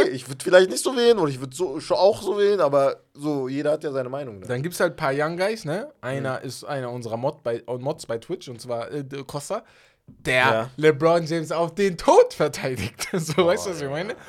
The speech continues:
Speaker 1: Wo ich sage,
Speaker 2: Will ja auch Westbrook
Speaker 1: Digga,
Speaker 2: in Top Ten machen.
Speaker 1: ja, Mann. Es gibt doch Argumente auch dagegen, oder nicht? So, weißt du, was ich meine? Ist, ist einfach so. Es gibt immer Argumente für und Argumente gegen. Und das ist eine Sache, kein Mensch ist unfehlbar.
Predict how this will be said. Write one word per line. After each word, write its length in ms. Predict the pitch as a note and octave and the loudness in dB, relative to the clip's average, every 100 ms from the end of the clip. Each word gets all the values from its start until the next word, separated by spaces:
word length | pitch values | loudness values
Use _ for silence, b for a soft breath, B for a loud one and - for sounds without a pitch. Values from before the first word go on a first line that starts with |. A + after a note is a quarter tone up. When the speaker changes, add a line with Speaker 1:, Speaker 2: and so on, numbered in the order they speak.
| B - | B -6
Speaker 1:
Wo 120 | C3+ | -4
ich 100 | C#3+ | -2
sage, 240 | D3+ D3+ D#3 | 0 0 0
Speaker 2:
Will 100 | C#3+ | 2
ja 80 | |
auch 200 | C3 B2+ | 2 2
Westbrook 320 | C#3 D3+ D3 C3+ | 2 2 2 0
Speaker 1:
Digga, 260 | C3 G#2+ - | 0 -2 -10
Speaker 2:
in 80 | G#2+ | -10
Top 180 | - B2+ | -6 -6
Ten 120 | A#2 | -6
machen. 120 | A#2 | -4
Speaker 1:
ja, 280 | B2 A#2+ B2+ | -2 0 -2
Mann. 200 | A2+ G2 - | -6 -12 -10
Es 180 | B2+ - | -8 -8
gibt 200 | F#3+ - - | -12 -10 -8
doch 120 | D3+ | -4
Argumente 520 | D3 E3+ E3 F3 F#3+ | -4 -2 -2 -2 -2
auch 120 | D#3+ - | -6 -4
dagegen, 440 | F3 F#3+ G#3+ C3 | -4 -4 -6 -8
oder 180 | G#2+ F#2+ | -10 -10
nicht? 220 | F#2+ - | -14 -12
So, 160 | A2 G#2+ | -10 -8
weißt 160 | C#3 | -6
du, 40 | D3+ | -8
was 80 | B2 | -10
ich 100 | A2+ | -12
meine? 180 | A2+ - | -14 -8
Ist, 160 | E3+ D3+ | -8 -4
ist 280 | C#3+ G3+ | -4 -2
einfach 280 | C3 A2 F#2+ | -4 -6 -12
so. 180 | F#2 F2+ | -16 -16
Es 140 | F2+ | -16
gibt 140 | - D3 | -16 -10
immer 160 | G3 | -6
Argumente 420 | F3 D#3+ D#3 D3+ D#3 | -4 -4 -6 -6 -10
für 180 | G3 F#3 | -6 -6
und 80 | |
Argumente 380 | - C3+ C3 C3 | -6 -10 -10 -10
gegen. 260 | B2 A#2+ G#2 b b - | -12 -12 -14 b b -12
Und 180 | C#3+ | 0
das 140 | F3 F3+ | 0 2
ist 20 | |
eine 180 | D#3+ D3 | -2 0
Sache, 320 | D#3 D3+ D#3+ b _ - | 0 0 -4 b _ -12
kein 340 | D3+ D3+ C#3+ | -6 -4 -4
Mensch 240 | B2+ B2 A#2 | -8 -10 -14
ist 100 | - | -16
unfehlbar. 600 | A#2+ A2 A2 G#2+ F#2+ | -16 -14 -10 -10 -10